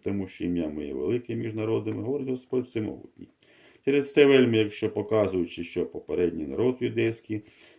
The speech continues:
перестане робити приношення Богові, у всякому місці прино-, приносить йому жертву, і при тому числа його ім'я прославиться між народами.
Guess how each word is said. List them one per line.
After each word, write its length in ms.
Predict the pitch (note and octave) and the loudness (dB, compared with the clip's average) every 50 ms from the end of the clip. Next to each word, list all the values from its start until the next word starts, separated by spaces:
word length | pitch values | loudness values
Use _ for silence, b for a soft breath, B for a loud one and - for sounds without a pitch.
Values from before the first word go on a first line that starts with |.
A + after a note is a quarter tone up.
| B - | B 2
перестане 520 | A#2 A#2+ A#2 A#2 - - A2+ A2+ A2+ A2+ | 4 4 4 2 0 -2 -2 0 2 4
робити 400 | A2 A2 G#2 A2 A2 A2 - G#2+ | 2 2 4 2 0 0 0 -2
приношення 540 | - A2+ A2 A2 A2 G#2+ G#2+ - - G#2+ G#2 | 0 0 -2 -2 -2 -4 -6 -4 -4 -4 -4
Богові, 340 | G#2 G#2 G2+ G2 G2 G#2 B2+ | -2 -2 -2 0 0 0 0
у 80 | C#3 | 0
всякому 460 | C3+ - - B2 G#2+ - - F2 D#2+ | -2 -2 0 0 0 0 0 -2 -2
місці 360 | D#2+ F#2 A#2+ C3 B2+ - A#2+ - | -2 0 0 0 -2 -4 -8 -6
прино-, 380 | - A#2+ A#2+ A#2+ A#2+ A#2+ A#2+ - B B B B B B B B B B - | -4 -4 -4 -4 -4 -6 -6 -8 B B B B B B B B B B 0
приносить 580 | B2 A#2 A2+ - B2+ B2 A#2+ A2+ A2 - - | 2 2 4 4 2 2 2 0 -6 -6 -4
йому 220 | B2 B2 D3+ D#3 C3 | -2 0 0 0 2
жертву, 400 | F#2 F#2 F#2 F2 E2+ - C#2+ - - | 4 4 4 4 2 -2 -8 -8 -6
і 80 | G2 G2+ | -6 -6
при 120 | - F#2+ | -4 -4
тому 260 | F#2+ A2 A2 G#2 F2 | 0 0 0 0 0
числа 360 | E2 F2 F2 - - F#2+ F#2 | -4 -6 -10 -6 -2 0 0
його 300 | F2 E2 D2+ D#2+ G#2 A#2+ | 2 0 2 2 4 4
ім'я 300 | C3 B2+ B2 A#2+ A#2+ A#2+ | 6 4 4 2 -2 -4
прославиться 600 | A#2 - A#2+ - - - A#2 A2+ A2+ A2 - - A#2 | -4 -4 -6 -6 -2 0 0 0 0 0 -2 -4 -4
між 260 | B2+ D3+ D3+ D3 - | -2 -2 -4 -4 -4
народами. 440 | A2+ E2+ - C#2 C#2+ C#2+ - - | -4 -4 -4 -6 -8 -10 -12 -14